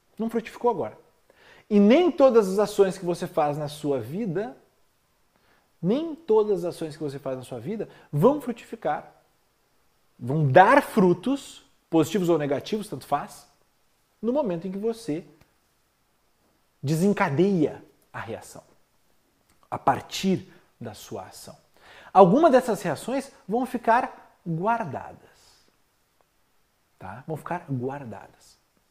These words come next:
E isto vai frutificar em algum momento. Em algum momento.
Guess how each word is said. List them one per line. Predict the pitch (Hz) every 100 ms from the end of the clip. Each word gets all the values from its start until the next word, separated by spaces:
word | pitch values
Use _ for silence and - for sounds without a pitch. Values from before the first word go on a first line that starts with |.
| _ _ _ _ _ _ _
E | 196 185 269 339 - - _ _ _ _ _ _ _ _ _
isto | 190 240 - 240
vai | 175 196
frutificar | 196 - 202 214 - 202 151 151 156
em | 160 170 -
algum | 156 165 135 131 170 214 - _ _ _
momento. | 156 170 180 139 135 131 113 - 98 - _ _ _ _ _
Em |
algum | 160 196
momento. | 247 214 214 -